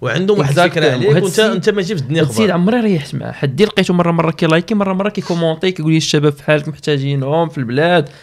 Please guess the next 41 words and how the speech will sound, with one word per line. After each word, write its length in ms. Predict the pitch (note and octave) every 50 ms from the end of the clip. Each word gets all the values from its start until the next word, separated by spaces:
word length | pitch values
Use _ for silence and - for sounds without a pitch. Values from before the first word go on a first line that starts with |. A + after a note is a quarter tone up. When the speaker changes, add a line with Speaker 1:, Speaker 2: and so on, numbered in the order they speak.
| - - - _ -
Speaker 2:
الله 140 | C3+ D3+ D#3
يكمل 300 | D3+ D3 D3+ D3+ D#3 C#3+
بخير"، 560 | C3 C#3+ C#3 C#3 D#3 E3 F3 F#3 F3+ F3+ F3
ك-، 360 | E3+ - D#3 - - - - - _ _ _ _ _ _ -
حيت 120 | - C#3+
كتعاون 360 | - D#3 C#3 C3 C3+ C#3 C#3
الناس 260 | C#3 C#3 C#3+ C3+ C#3 C3+
ايتو. 160 | C3+ - - _ _ _ _ - - - - _ -
دونك 180 | - F3 G#3
هاد 60 | G3+ G3
السيد 260 | - - B3 A3 -
كان 220 | - A#3 A3 G3
قال 200 | E3 D#3 C#3 C3
لهم، 160 | A#2 A2+ C#3
قال 140 | C3+ D#3+ F3
لهم: 180 | F3+ F#3 F3+ D#3+
"هذاك 260 | F#3 F3 F3+ E3+ E3+
الشاب 500 | E3 E3 D#3+ - - - A#3+ B3 A#3 F3 - - -
كيعاون 480 | - E3 C#3 C3 D3+ E3 E3 D#3+ D#3+
الناس، 340 | D#3+ E3 F#3 G#3 G#3 G3 -
خصنا 360 | - - - - - F#3+ F#3
نعاونوه. 500 | F3 C3 A#2 C3+ A#2+ B2 A#2+ G#2+ G#2+ C#3 - - - _ _ _ _ _ _ _ _ _ _ - -
دونك 180 | - C#3 G3
الا 140 | G3+ F#3 F#3
ناقص 300 | F3+ F#3 F#3 - - -
شي 100 | - F3+
حاجه 260 | E3 F3+ E3 D#3 E3
قولوها 280 | D#3 D#3+ E3 E3 E3 D#3+
لي، 220 | D3+ D#3 E3 D#3
انا، 420 | D#3 D#3+ E3 E3 D#3+ C3+ B2+ - F3
انا 160 | F#3 G#3+ G3+ -
نورينتيه"، 600 | G3 D#3+ E3+ E3+ E3 D3+ C#3 E3+ A#3 C4+ G#3 D3
هما 120 | E3+ F#3+
كيقولوا: 300 | - G#3+ F#3+ G3+ F#3+ F#3
"لا، 180 | F3+ E3+ F3+ F3
راه 100 | E3+ E3
مزيان". 400 | D#3 C#3+ C#3 F3 G#3+ B3+ B3 F#3+ - - - - - - - -
اي 100 | D#3+ F#3
اشاك 360 | - F3+ G3 F#3+ - C#4+ -
فوا 200 | - - - C#4
كيسول. 520 | C4+ - A3+ G3 - - D3 B2+ - -